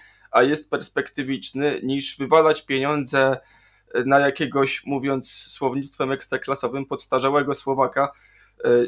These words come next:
nie odnoszę się tu, broń Boże, do, do Martina Waculika,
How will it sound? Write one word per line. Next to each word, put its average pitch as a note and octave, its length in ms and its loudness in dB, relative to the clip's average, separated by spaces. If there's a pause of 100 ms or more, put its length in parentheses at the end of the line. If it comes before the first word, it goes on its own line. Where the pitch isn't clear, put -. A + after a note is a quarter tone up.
nie D#3 160 12
odnoszę F3+ 340 8
się F#3 120 0
tu, F3+ 140 -2
broń E3 220 4
Boże, D#3+ 680 8
do, C#3+ 640 4
do C#3+ 80 0
Martina C#3+ 480 0
Waculika, D3+ 580 -4